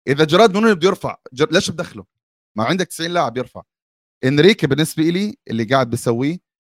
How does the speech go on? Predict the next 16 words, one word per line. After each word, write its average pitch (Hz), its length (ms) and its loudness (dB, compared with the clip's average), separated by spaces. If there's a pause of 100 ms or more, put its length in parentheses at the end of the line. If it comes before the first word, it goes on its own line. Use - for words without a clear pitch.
(460)
حاليًا 185 720 2 (340)
ما 156 320 2
أجا 156 160 0
منتخب 151 520 -4
كشف 156 320 -6 (680)
ال-، 104 180 -10 (100)
يعني 120 160 -2 (220)
هدف 160 420 2
ألمانيا 135 580 -2
الأو-، 113 340 0
التعادل 123 720 -2 (540)
بسبب 180 280 4
إنه 156 140 4
رودري 170 240 4
بقلب 147 240 -6
الدفاع. 117 320 -10